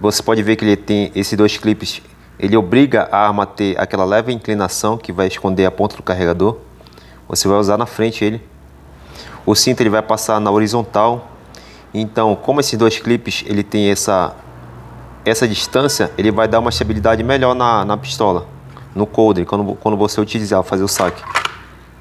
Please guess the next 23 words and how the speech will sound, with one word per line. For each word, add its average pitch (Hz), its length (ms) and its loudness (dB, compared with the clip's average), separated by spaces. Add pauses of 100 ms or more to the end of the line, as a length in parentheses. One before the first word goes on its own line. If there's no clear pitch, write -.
(840)
Tem 113 120 6
aqui, 127 300 0
como 104 200 0
você - 100 -10
pode 98 220 2
ver, 101 300 4
a, 87 480 2 (480)
a 95 80 0
abertura 123 540 2 (200)
pra 90 300 2 (180)
encaixar 101 480 0
os 90 120 -6
dedos 110 340 0
e 95 60 -6
fazer 92 220 0
o 92 40 -2
saque. 104 400 -2 (1600)
Você 113 220 2
pode 120 400 0
usar 101 240 0
na 107 80 2
lateral 117 400 2
também. 110 400 -2